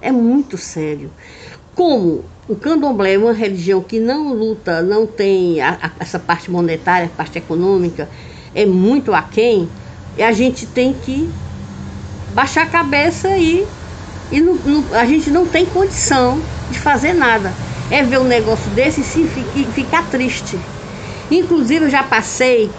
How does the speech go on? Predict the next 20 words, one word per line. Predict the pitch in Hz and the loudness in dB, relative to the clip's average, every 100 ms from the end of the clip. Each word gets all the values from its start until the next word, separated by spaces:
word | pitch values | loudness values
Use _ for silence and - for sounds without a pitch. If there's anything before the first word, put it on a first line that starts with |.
| - | 0
como | 220 | 2
em, | 226 208 208 196 196 | 4 2 0 2 2
na | 185 | 2
outra, | 190 214 214 175 160 | 2 2 2 -2 0
em | 190 | 2
outro | 196 196 190 175 | 4 2 0 -4
desses, | 180 175 - 160 151 - - - - | -2 -2 -4 -8 -8 -14 -20 -20 -4
né, | 170 214 220 | 2 2 2
desse, | 160 180 175 151 123 139 - - - - - - - | 0 -4 -4 -4 -4 -8 -16 -20 -20 -20 -20 -20 -2
eu | 202 196 185 170 143 - - - - - | 2 4 4 2 -2 -8 -18 -20 -20 -20
falei, | - 220 220 190 175 160 - - - - - - - | 0 2 4 4 2 -2 -14 -20 -20 -20 -20 -6 0
eu | 214 | 0
fui, | 214 294 269 208 | 0 -2 -2 -2
eu | 202 | -2
comi | 226 254 | 0 0
um | 262 | 2
acarajé | 247 233 214 202 240 254 - | 2 2 2 2 2 0 0
feito | 247 254 - - | 0 0 -4 -4
dessa | 196 247 277 | -2 0 0
maneira | 285 262 208 196 | 2 4 4 2